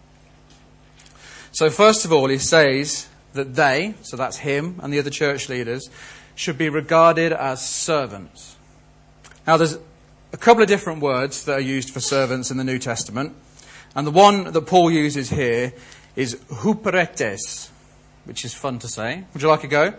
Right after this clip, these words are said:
Huperetes. Very good. Now, it's, in its broadest meaning,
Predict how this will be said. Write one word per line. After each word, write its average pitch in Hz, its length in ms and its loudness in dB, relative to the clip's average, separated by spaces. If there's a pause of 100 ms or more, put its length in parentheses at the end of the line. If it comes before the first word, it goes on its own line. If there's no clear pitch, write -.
(580)
Huperetes. 214 1200 6 (460)
Very 113 160 -4
good. 127 260 -6 (1400)
Now, 220 140 8
it's, 214 120 0 (260)
in 233 120 8
its 202 120 4
broadest 277 640 4
meaning, 143 520 0